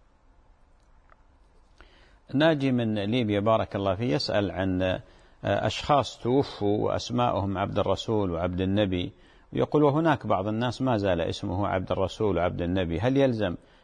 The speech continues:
تغيير الاسم؟" ناجي، بارك الله فيك، أولا بالنسبة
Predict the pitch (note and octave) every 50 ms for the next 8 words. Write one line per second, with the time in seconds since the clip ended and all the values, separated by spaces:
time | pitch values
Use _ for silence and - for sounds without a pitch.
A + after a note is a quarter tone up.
0 | _ _ - B2 G#2+ G#2 A#2+ A#2 G2+ E2 D#2+ D#2 D#2 G2+ F#2+ - A#2 A2+ A#2+ C#3
1 | - - _ _ _ - - - - _ - - - D#3 D3 D#3+ D3+ B2 A#2+ A2+
2 | G#2+ G2+ G2 F2 D#2+ - F2 F2 F2 F2+ F2+ - C3+ D3 D3+ D3 D#3 - B2 G#2+
3 | A2 G#2+ - - D3+ E3+ E3 E3 D3 C3+ B2 A#2+ G#2+ G2+ G#2+ B2 C#3 - - -
4 | A#2 G#2